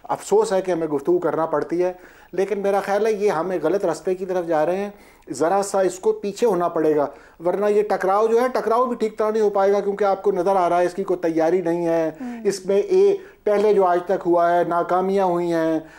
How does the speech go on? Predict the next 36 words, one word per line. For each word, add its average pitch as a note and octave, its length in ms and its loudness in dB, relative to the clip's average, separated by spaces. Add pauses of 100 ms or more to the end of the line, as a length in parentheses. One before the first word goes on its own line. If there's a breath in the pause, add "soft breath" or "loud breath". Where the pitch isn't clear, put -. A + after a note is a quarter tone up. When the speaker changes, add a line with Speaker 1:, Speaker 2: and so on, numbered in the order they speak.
(140 loud breath)
Speaker 1:
और G3 200 2
आज F#3+ 440 0
भी G#3 160 -2
अगर F#3+ 180 2
आप F3+ 160 2
देखें F3 480 -4 (320 loud breath)
तो F#3+ 80 2
पीटीआई G3 680 -2
अकेली A#3 440 -2
खड़ी F3 280 2
है E3 120 4
इस D#3+ 140 -4
मामले D3+ 380 2
में। C#3+ 240 -2 (320 loud breath)
उनके E3 240 0
साथ D#3+ 320 0
कोई F#3 240 2
और E3+ 200 4
जमात D#3+ 420 0
नहीं F3+ 200 -4
है। E3+ 80 -2
माजी D#3+ 320 -2
पे G#3 100 -2
Speaker 2:
हम्म। F3+ 100 0
Speaker 1:
नज़र F3+ 160 0
डालें, F3 260 0
इस G#3 180 -6
तरह E3+ 160 -2
नहीं A#3 140 -6
होता। F#3 220 -2
लोग D#3 260 -2
जो E3 80 -2
एहतजाज D#3 420 0
भी F3 120 -2
करते E3+ 320 -2
हैं, C4 160 -4